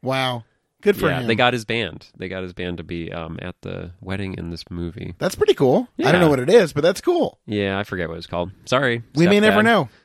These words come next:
Speaker 1: Book's
Speaker 2: Sorry,
Speaker 1: closed.
Speaker 2: stepdad.
Speaker 1: Thump.
Speaker 2: Um, yeah,
Speaker 1: Uh,
Speaker 2: I, I, uh, I just, <sighs> this, this is a, I don't know. It's just, it's very frustrating to not only see, it's just like, it just is, um, if this came out the same year as Wonder Woman, right?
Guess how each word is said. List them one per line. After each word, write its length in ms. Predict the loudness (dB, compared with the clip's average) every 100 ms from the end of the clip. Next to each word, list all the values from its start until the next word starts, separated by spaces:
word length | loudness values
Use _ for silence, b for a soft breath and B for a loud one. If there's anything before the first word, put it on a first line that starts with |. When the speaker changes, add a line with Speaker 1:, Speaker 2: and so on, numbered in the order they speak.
| b 4
Speaker 1:
Book's 160 | 4
Speaker 2:
Sorry, 100 | 6 6
Speaker 1:
closed. 300 | 6 6 4
Speaker 2:
stepdad. 260 | 0 -2 -8
Speaker 1:
Thump. 380 | 0 2 2 -4 B B
Speaker 2:
Um, 200 | -2 2
yeah, 200 | 4 6
Speaker 1:
Uh, 240 | 6 4 2 2
Speaker 2:
I, 320 | 4 4 4
I, 0 |
uh, 380 | 4 4 2 0 -4 -4
I 120 | -2
just, 400 | 2 2 0 -4 _
<sighs> 420 | -12 -12 -14 -8
this, 280 | 0 2 2 0 _ _ _ _ -4
this 200 | -2 0
is 120 | 2
a, 380 | 2 2 0 -6 -14 _ _ -4
I 60 |
don't 140 | 0 2
know. 140 | 0
It's 180 | 0 -2
just, 200 | -2 -4
it's 120 | -4
very 220 | -2 0
frustrating 640 | 0 0 0 2 2 2 0
to 260 | 2 2 0 -10 _ _ _ _ _ _ _ _ _ _ _ -4
not 280 | 2 4 4
only 460 | 4 4 2 -2 -6
see, 600 | -4 -2 0 0 -2 -4 _ _ _ _ _ _ -2
it's 120 | 0
just 200 | 2 2
like, 280 | 4 2 0
it 580 | -20 -20 -18 -20 -10 -6
just 220 | -2 -2
is, 160 | -4 0
um, 320 | 2 2 0 0
if 160 | -2
this 160 | 0 0
came 120 | 2
out 80 | 2
the 60 |
same 180 | 2 2
year 140 | 4 2
as 100 | 2
Wonder 280 | -2 -2
Woman, 260 | -4 -6 -4
right? 240 | -4 -4